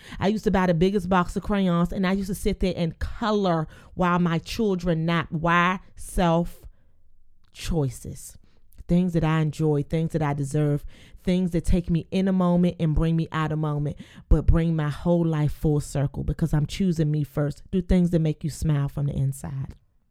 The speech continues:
I believe wholeheartedly that we should just stop accepting any type of treatment from any and everybody.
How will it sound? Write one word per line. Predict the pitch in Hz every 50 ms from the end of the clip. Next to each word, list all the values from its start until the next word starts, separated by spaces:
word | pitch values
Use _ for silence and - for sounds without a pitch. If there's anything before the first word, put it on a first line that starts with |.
| _ _ - - - _ - - - - - - - - - -
I | - 156
believe | 156 165 160 165 156 -
wholeheartedly | 170 170 160 156 151 156 165 170 165 165 160 160 156 151 151 151
that | 160 147 143
we | 147 160
should | - - 156
just | 160 151 139 -
stop | - 170 160 170 - -
accepting | 156 - - - - 190 170 - - 151 156 -
any | - 165 170 160
type | 151 - - 165 -
of | - 143
treatment | - - - - 190 - - 165 156 151 - - - - - -
from | - - 175 170 -
any | 170 175 175 175 170 160
and | - -
everybody. | 165 165 165 170 156 156 156 156 156 151 151 156 160